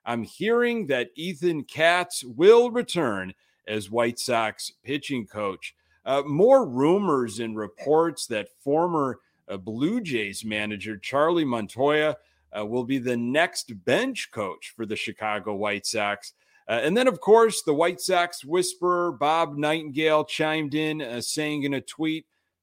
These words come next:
"Pedro Grifol blew away the White Sox during his interview and was the consensus choice among Jerry Reinsdorf, Ken Williams, and Rick Hahn." Hmm.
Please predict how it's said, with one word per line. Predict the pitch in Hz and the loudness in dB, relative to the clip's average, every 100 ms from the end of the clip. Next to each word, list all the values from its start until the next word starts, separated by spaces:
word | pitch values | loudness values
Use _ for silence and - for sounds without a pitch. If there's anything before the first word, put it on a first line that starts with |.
| 147 | -2
"Pedro | 196 233 214 233 208 | -2 0 2 4 4
Grifol | 156 139 143 131 127 104 | 2 0 2 2 2 -2
blew | 110 127 202 262 285 | -4 4 4 4 2
away | 247 175 104 - - | 4 2 2 -4 -8
the | 117 | -6
White | 113 123 120 | -2 -2 -2
Sox | - 120 113 - | -2 -2 -2 -6
during | - 131 135 127 | -8 -6 -6 -8
his | 117 131 117 - | -6 -6 -8 -8
interview | 131 139 127 139 135 - _ _ | -6 -4 -4 -6 -6 -10 _ _
and | 123 | -6
was | 135 131 - | -2 -2 -2
the | 143 | -6
consensus | - 143 127 - - 185 220 202 - 107 - | -4 -4 -4 -4 -2 0 0 -4 -6 -6 -8
choice | - - 165 127 98 - - | -8 0 2 2 -2 -8 -8
among | 117 123 120 95 | -4 -4 -6 -4
Jerry | 123 117 107 | -2 -2 -2
Reinsdorf, | 107 131 156 147 113 160 156 147 _ _ _ | -2 0 -2 -4 -2 0 0 -2 _ _ _
Ken | - 202 233 | -2 -2 2
Williams, | 180 123 117 113 113 - _ _ _ - | 2 2 0 -4 -8 -12 _ _ _ -8
and | 131 120 | -6 -2
Rick | 110 107 | -2 -2
Hahn." | - 120 117 95 76 67 _ _ | -6 -4 -4 -4 -8 -18 _ _
Hmm. | 147 160 131 104 | -6 -2 -2 -4